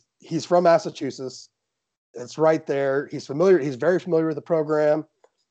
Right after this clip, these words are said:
They were high on his list anyways. Uh, so <clears throat> if that's the case, I think that makes perfect sense for him.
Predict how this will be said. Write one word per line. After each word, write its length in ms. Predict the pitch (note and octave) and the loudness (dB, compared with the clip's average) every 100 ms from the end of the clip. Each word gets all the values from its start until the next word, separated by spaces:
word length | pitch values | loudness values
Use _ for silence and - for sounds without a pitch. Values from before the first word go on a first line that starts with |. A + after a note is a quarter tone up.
| - | 4
They 100 | F#3+ | 6
were 100 | E3+ | 6
high 180 | F#3+ | 4
on 120 | F#3+ E3 | 4 2
his 140 | C3+ | -2
list 220 | D#3 D3+ | -4 -2
anyways. 640 | D#3+ C3+ A#2+ G#2 C2 - - _ _ _ _ - | -4 -6 -6 -10 -14 -20 -20 _ _ _ _ -8
Uh, 220 | D3+ C3+ | -2 0
so 440 | B2+ D#3+ C#3+ C#3 - - | 0 -2 -2 -2 -4 -4
<clears throat> 280 | B3 D3+ - _ _ _ _ _ _ - | -2 -4 -10 _ _ _ _ _ _ -8
if 260 | - - _ _ _ - | -6 -6 _ _ _ 0
that's 260 | F#3 G#3 | 2 2
the 80 | E3+ | 0
case, 280 | - F3+ D3 | -4 -4 -4
I 80 | C3+ | -6
think 340 | D3 D3+ _ - | -6 -10 _ -8
that 120 | D3+ | -6
makes 180 | F3 E3+ | -6 -6
perfect 280 | C#4+ A#3+ - | -8 -8 -10
sense 240 | B2 - | -12 -12
for 240 | - G#2+ | -8 -10
him. 100 | F#2 | -10